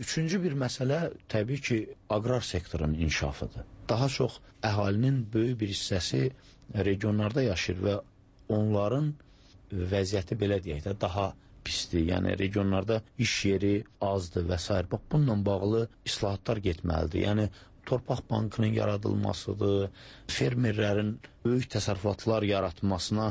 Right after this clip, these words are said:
belə deyək də, stimullaşdırmaq ki, onlar birləşsin və böyük təsərrüfatlar yaratsın. Digər bir tərəfdən, bu,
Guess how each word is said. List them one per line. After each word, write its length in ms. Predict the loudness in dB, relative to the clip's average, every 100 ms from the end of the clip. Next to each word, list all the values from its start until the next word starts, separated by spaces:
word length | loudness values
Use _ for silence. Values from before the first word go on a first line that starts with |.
| -2
belə 220 | 0 0 2
deyək 220 | 0 0
də, 80 | -2
stimullaşdırmaq 960 | -2 0 2 2 0 -2 -2 0 0 0
ki, 100 | 0
onlar 260 | 2 0 -2 -2
birləşsin 720 | 0 2 2 0 -2 0 0 2
və 140 | 2 2 0 -4
böyük 240 | -2 -2 -2
təsərrüfatlar 580 | -2 -2 0 0 0 2
yaratsın. 720 | 2 2 0 0 0 2 0 -4 -10 0
Digər 320 | 2 4 2
bir 80 | 2
tərəfdən, 320 | 0 2 0 2
bu, 160 | -2